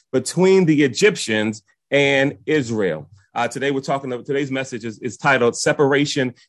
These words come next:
Anxiety. Okay, separation anxiety. I wanna talk a little bit about it, what it means to be separate, what it means to separate something, what it means for separation to happen. And separation, just strictly as a definition,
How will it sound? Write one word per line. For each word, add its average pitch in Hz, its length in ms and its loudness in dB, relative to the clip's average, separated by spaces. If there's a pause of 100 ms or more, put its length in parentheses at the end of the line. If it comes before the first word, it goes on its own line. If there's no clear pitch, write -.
Anxiety. 107 760 0 (360)
Okay, 120 240 -2
separation 131 680 0
anxiety. 110 480 -2
I - 20 -2
wanna 233 200 -2
talk 262 200 -4
a 233 40 -2
little 214 200 0
bit 190 120 0
about 175 220 -2
it, 147 100 -4
what 185 200 -4
it 151 80 -10
means 180 260 -6
to 135 100 -8
be 139 200 -6
separate, 117 500 -6
what 151 140 -2
it 147 100 -4
means 165 300 -6
to 127 100 -12
separate 135 640 -2
something, 107 360 -8
what 147 120 2
it 147 120 0
means 156 300 -2
for 139 280 -2 (160)
separation 160 760 0
to 110 100 -6
happen. 139 340 -4
And 127 160 -6
separation, 180 560 -6
just 143 200 -8
strictly 170 340 -2
as 139 100 2
a 135 60 -4
definition, 127 720 -2